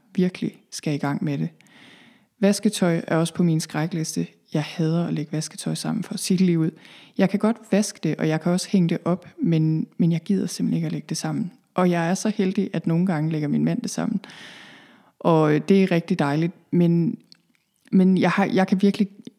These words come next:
jeg har virkelig brug for også, og lige nu i hvert fald, at få så lagt noget vasketøj sammen, fordi hele vores kælder er fuld af vasketøj. Og jeg ved bare, at hvis jeg lige brugte en time på det, så ville jeg have ro i sjælen, øh, og det er bare sådan noget, jeg udsætter i det uendelige.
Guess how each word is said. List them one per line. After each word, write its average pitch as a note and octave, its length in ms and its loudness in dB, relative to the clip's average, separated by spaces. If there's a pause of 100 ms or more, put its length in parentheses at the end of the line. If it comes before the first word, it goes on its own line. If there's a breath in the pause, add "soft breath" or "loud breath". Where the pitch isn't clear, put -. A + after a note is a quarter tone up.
jeg F3+ 160 2
har G3 80 2
virkelig G3+ 280 2
brug - 240 0
for D#3+ 120 0
også, - 480 -2
og D3 260 0
lige F#3 220 6
nu F3 200 4 (160)
i F3 60 0
hvert C#3 160 -2
fald, - 240 -4
at - 80 -6
få - 100 -14
så - 120 -6
lagt D#3+ 280 -4
noget E3+ 140 0
vasketøj D#3+ 400 -4
sammen, D3 280 -4
fordi - 220 -6
hele F3 240 -2
vores E3 200 -4
kælder E3+ 300 -6
er D#3+ 60 -6
fuld - 260 -6
af E3+ 80 -6
vasketøj. D#3 500 -8
Og - 40 -2
jeg E3 140 0
ved G3+ 140 2
bare, D#3 300 -4
at F3+ 60 -10
hvis - 140 -14
jeg E3+ 80 0
lige F#3 140 0
brugte - 320 -4
en F#3+ 80 0
time A3+ 320 4
på F3+ 180 -2
det, F3+ 140 0 (640 loud breath)
så - 140 -2
ville F#3+ 140 4
jeg E3 80 0
have E3+ 140 -2
ro F3+ 160 2
i F3+ 60 -2
sjælen, D#3+ 500 0 (100)
øh, D#3 360 0
og - 140 -6
det F#3 60 -4
er F3 100 -2
bare D#3+ 160 -6
sådan D#3+ 220 -2
noget, D3 180 -4 (380)
jeg D3+ 200 -2
udsætter F3 420 -2 (240)
i E3+ 60 0
det D#3 140 0
uendelige. D3 460 -2